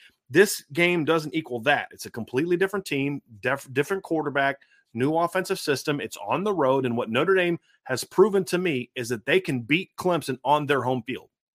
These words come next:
No doubt. But what happened the last two times they've played, three times they've played away from Notre Dame Stadium? Notre Dame's oh and three, and only one of those games was close. So that's one of those things Notre Dame still has to prove,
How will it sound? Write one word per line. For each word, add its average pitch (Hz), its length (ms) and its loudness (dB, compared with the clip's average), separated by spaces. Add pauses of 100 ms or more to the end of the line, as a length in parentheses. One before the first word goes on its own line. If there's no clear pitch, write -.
No 131 420 2
doubt. 156 280 4 (1500)
But 139 240 2
what 170 160 4
happened 185 400 4
the 139 40 2
last 151 320 2
two 180 120 2
times 147 340 0
they've 143 200 0
played, 139 440 0
three 185 220 2
times 139 280 0
they've 123 160 0
played 131 280 0
away 127 480 4
from 156 180 0
Notre 117 160 2
Dame 98 140 -6
Stadium? 69 440 -14 (600)
Notre 180 140 6
Dame's 190 160 0
oh 190 120 2
and 196 100 2
three, 196 400 -2 (800)
and 139 80 -6
only 185 180 4
one 185 180 2
of 208 40 -2
those 180 160 2
games 165 240 -2
was 120 120 -10
close. - 480 -8 (580)
So 147 440 -2
that's 175 300 -2
one 220 140 2
of 202 40 2
those 170 100 0
things 147 180 -2
Notre 160 140 -2
Dame 147 120 -2
still 151 160 -4
has 127 120 -4
to 110 100 -12
prove, 98 460 -6